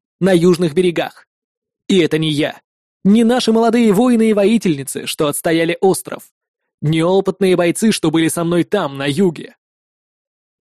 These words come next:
В зале воцарилась тишина, и я буквально чувствовал удивление людей кожей.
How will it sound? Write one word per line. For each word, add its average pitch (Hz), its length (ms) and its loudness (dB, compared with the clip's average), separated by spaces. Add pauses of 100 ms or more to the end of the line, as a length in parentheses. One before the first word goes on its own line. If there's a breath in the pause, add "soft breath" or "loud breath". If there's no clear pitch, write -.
В 135 100 -2
зале 226 300 0
воцарилась 208 480 0
тишина, 196 580 0
и 185 60 0
я 170 260 0
буквально 175 580 -2
чувствовал - 720 -8 (260 soft breath)
удивление 175 580 0
людей 170 360 -2 (120)
кожей. 143 680 -4